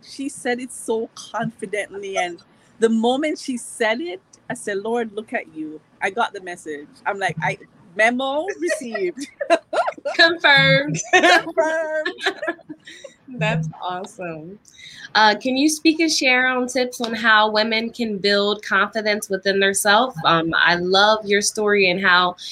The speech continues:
Speaker 2: your transition happened for the whole three sixty. How can you help others, um, in regards to building confidence?
Speaker 1: So, um, the first thing that, um, I think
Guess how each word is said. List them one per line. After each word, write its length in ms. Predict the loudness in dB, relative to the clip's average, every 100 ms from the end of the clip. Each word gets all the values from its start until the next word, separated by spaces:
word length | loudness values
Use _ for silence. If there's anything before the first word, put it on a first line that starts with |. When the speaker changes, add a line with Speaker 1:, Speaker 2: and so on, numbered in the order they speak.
| -14 -2
Speaker 2:
your 200 | 2 2
transition 640 | 2 2 2 2 2 0
happened 480 | 2 2 2 -2 -2
for 220 | 0 0
the 120 | 2 2
whole 240 | 2 0
three 240 | 0 -2
sixty. 540 | 0 -2 -4 -2 0 2
How 220 | 4 2
can 200 | 2 0
you 140 | 2
help 240 | 2 0 0 0
others, 960 | 2 2 0 -2 -4 -8 -16 -20 -4
um, 320 | 4 6 4 2
in 160 | 2
regards 400 | 2 4 4 4
to 120 | -2
building 380 | 0 0 0 -2
confidence? 800 | -2 -2 -4 -8 -8 -8 -14 -14 -18 _ _ -20 -20 _
Speaker 1:
So, 380 | -8 -6 -6 -8
um, 200 | -10 -10
the 80 | -6
first 380 | 0 0 0 -6
thing 240 | -12 -8
that, 340 | -4 -2 -4 -6 -16 -4
um, 600 | -4 -2 -6 -10 -16 -20 _ _ _ -12
I 100 | -10
think 440 | -8 -6 -6 -8